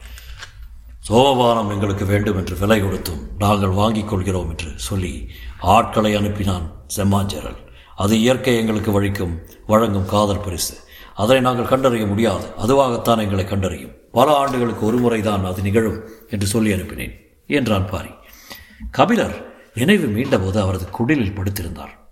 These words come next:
பொழுது நண்பகலை கடந்திருந்தது. வெளிச்சத்தை பார்த்ததும்,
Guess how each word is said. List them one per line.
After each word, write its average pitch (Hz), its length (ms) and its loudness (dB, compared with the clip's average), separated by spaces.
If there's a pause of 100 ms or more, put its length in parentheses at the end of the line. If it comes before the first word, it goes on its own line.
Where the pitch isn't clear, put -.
(140)
பொழுது 120 600 0
நண்பகலை 101 460 0
கடந்திருந்தது. 92 640 -4
வெளிச்சத்தை 120 440 -2
பார்த்ததும், 90 500 -6